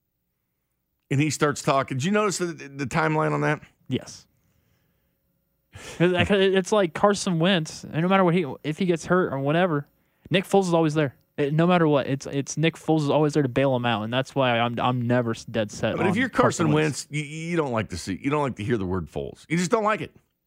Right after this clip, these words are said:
Speaker 2: No, it's kinda like you're, kinda like having, like, an ex-girlfriend.
Speaker 1: It's just a name you do not wanna hear. You do not wanna hear it at all. So the contract extension, we've talked about it with, uh, with Nick, with, uh, Josh Allen getting his contract extension.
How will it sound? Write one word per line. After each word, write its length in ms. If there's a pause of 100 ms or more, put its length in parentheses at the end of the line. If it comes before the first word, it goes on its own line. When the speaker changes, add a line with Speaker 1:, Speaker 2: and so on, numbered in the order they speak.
(560)
Speaker 2:
No, 60
it's 100
kinda 80
like 160
you're, 140 (100)
kinda 120
like 140
having, 240
like, 140
an 60
ex-girlfriend. 580 (920)
Speaker 1:
It's 120
just 180
a 40
name 520
you 280
do 120
not 240
wanna 180
hear. 260 (480)
You 100
do 60
not 140
wanna 180
hear 260
it 140 (400)
at 160
all. 220
So 180
the 100
contract 680 (380)
extension, 680
we've 160
talked 320
about 260
it 140
with, 320
uh, 220 (120)
with 220
Nick, 220 (140)
with, 200
uh, 160
Josh 340
Allen 300
getting 220
his 160
contract 500
extension. 560